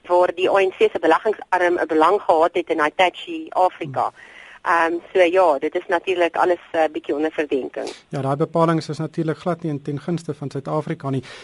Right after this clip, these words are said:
Speaker 2: Maar, maar goed, die ander ding wat mense bietjie warm om, om, om die kraag gemaak het, is die, eh, eienoomsregbepaling dat buitelanders, eh, mag nie meer eiendom in Suid-Afrika besit nie. Hulle gaan langtermyn huurooreenkomste moet teken. Maar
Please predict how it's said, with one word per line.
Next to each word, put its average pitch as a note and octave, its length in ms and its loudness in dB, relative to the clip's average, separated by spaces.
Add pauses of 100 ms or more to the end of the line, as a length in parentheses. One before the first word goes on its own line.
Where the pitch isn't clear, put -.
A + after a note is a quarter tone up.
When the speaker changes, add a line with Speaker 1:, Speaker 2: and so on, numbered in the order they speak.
(140)
Speaker 2:
Maar, F#3+ 180 4
maar G3+ 200 6
goed, - 100 4
die - 80 4
ander D4 180 6
ding C#4+ 120 4
wat A#3+ 100 6
mense G3+ 340 4
bietjie G3+ 360 0
warm F#3 240 4
om, G3 140 4
om, F#3+ 320 2
om F#3 80 0
die F#3 80 2
kraag F#3+ 240 2
gemaak E3+ 320 0
het, F3+ 100 -4
is F3 140 -4
die, F3+ 340 0
eh, F3 260 6 (100)
eienoomsregbepaling G3+ 1080 2
dat E3+ 140 -2
buitelanders, G3 760 0
eh, F3+ 240 2
mag D#3 200 -4
nie A3+ 100 -4
meer G3 100 0
eiendom G3+ 280 0
in F3 60 -2
Suid-Afrika F3 580 -2
besit D#3 380 -8
nie. F#3+ 120 -2
Hulle E3+ 180 -2
gaan F3 300 -2
langtermyn F3 480 -2
huurooreenkomste E3+ 920 -4
moet D3 220 -4
teken. D#3 380 -4 (460)
Maar G3+ 240 2